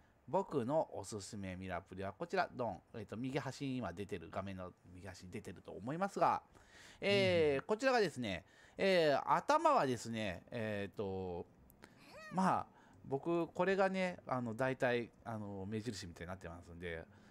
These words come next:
Speaker 1: えーと、まあ、つけてないサーバーもあるんですが、オーバルリーディンググラス、メガネですね。今もちょっと見ていただければわかるんです。ちょっと見-、か-、か-、かけているこのメガネですね。はい。を、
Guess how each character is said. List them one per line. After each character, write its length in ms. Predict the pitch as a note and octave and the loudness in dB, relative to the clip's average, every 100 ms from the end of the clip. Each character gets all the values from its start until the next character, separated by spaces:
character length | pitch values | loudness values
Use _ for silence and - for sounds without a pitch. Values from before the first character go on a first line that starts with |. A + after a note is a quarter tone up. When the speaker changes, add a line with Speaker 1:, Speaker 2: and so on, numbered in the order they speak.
| - | -14
Speaker 1:
え 180 | - G2 | -8 -8
ー 20 | G2+ | -6
と、 140 | G2+ | -8
ま 100 | E3+ | -8
あ、 20 | - | -10
つ 100 | - | -8
け 100 | F#3+ | -6
て 100 | A#2+ | -6
な 80 | |
い 60 | F#2 | -4
サ 140 | G#2 | -2
ー 20 | F#2+ | -2
バ 120 | F#2 | -2
ー 40 | |
も 100 | F#2 | -4
あ 20 | |
る 60 | F2 | -8
ん 40 | |
で 60 | E2 | -10
す 60 | - | -10
が、 100 | E2+ | -6
オ 220 | - E3+ | -2 0
ー 40 | E3+ | 2
バ 120 | F3 | 2
ル 180 | F3 E3+ | 2 -2
リ 180 | E3+ E3 | -2 -4
ー 20 | |
デ 80 | D#3+ | -4
ィ 80 | D#3+ | -2
ン 20 | |
グ 220 | D#3+ D3+ | 0 0
グ 120 | C#3+ | 2
ラ 120 | C3 | 0
ス、 120 | - F2+ D#2+ - - | 0 -6 -8 -10 -4
メ 120 | G3 | -2
ガ 100 | A#3+ | 0
ネ 80 | B2+ | -2
で 120 | F2 | -6
す 100 | - | -10
ね。 260 | F2 F#2+ A2+ - - - - _ | -10 -10 -12 -20 -20 -20 -20 _
今 220 | F3+ F#3+ | -4 -2
も 180 | C3 E2+ | -2 -4
ち 100 | - | -8
ょ 20 | F2+ | -10
っ 20 | |
と 220 | D#2+ D#2 - | -8 -8 -10
見 120 | C3+ | -8
て 80 | G2+ | -6
い 60 | |
た 80 | E2+ | -6
だ 80 | E2 | -8
け 100 | E2+ | -8
れ 60 | D#2+ | -10
ば 60 | |
わ 60 | E2 | -8
か 80 | E2 | -10
る 40 | |
ん 40 | E2 | -12
で 60 | |
す。 20 | - | -14
ち 40 | |
ょ 0 | |
っ 20 | |
と 60 | F2 | -10
見-、 120 | A#2 | -10
か-、 300 | - - - | -12 -14 -12
か-、 140 | - B2 | -10 -8
か 180 | C3+ C3+ | -6 -6
け 80 | |
て 140 | - - | -8 -14
い 40 | |
る 100 | - | -14
こ 100 | F#2 | -14
の 80 | E2+ | -12
メ 100 | F2 | -12
ガ 60 | D2+ | -12
ネ 80 | |
で 60 | D#2+ | -14
す 80 | A#2 | -14
ね。 160 | F#3+ - - | -14 -14 -20
は 200 | - F#2 | -8 -6
い。 80 | D2+ _ - - _ _ _ _ | -8 _ -20 -20 _ _ _ _
を、 160 | G3+ | -2